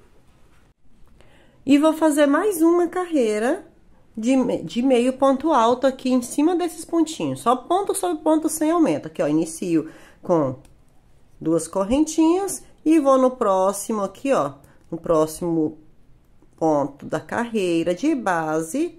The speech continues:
e faço um meio ponto alto. Esse pin aqui tá apertadinho. No próximo, meio ponto alto.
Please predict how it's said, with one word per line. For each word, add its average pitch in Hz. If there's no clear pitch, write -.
e 381
faço 285
um 277
meio 208
ponto 214
alto. -
Esse -
pin -
aqui -
tá -
apertadinho. 185
No 208
próximo, 214
meio 165
ponto 147
alto. 170